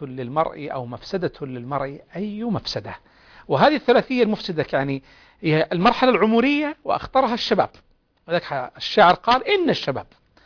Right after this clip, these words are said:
والتركيز على الشباب كما قال الرسول صلى الله عليه وسلم في حديث: "السبعة الذي ظلهم الله في ظله يوم لا ظل إلا ظله، شاب قال نشأ في طاعة الله". وإيه، كما، كما قال الله عز وجل: "إنهم فتية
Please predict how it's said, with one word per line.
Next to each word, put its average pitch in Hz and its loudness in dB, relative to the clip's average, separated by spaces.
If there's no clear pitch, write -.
والتركيز 294 4
على 208 4
الشباب 185 2
كما 165 -2
قال 175 2
الرسول 147 0
صلى 208 -4
الله 196 -2
عليه 147 -4
وسلم 135 -10
في - -18
حديث: 185 -2
"السبعة 160 0
الذي 156 -2
ظلهم 160 0
الله 180 0
في 143 -4
ظله 208 0
يوم 139 0
لا 147 2
ظل 147 -2
إلا 147 -2
ظله، 202 0
شاب 277 4
قال 269 4
نشأ 208 0
في 185 -8
طاعة 120 0
الله". 113 -10
وإيه، 180 -4
كما، 160 0
كما 165 -2
قال 165 0
الله 156 2
عز 139 -4
وجل: 180 0
"إنهم 220 -2
فتية 202 -6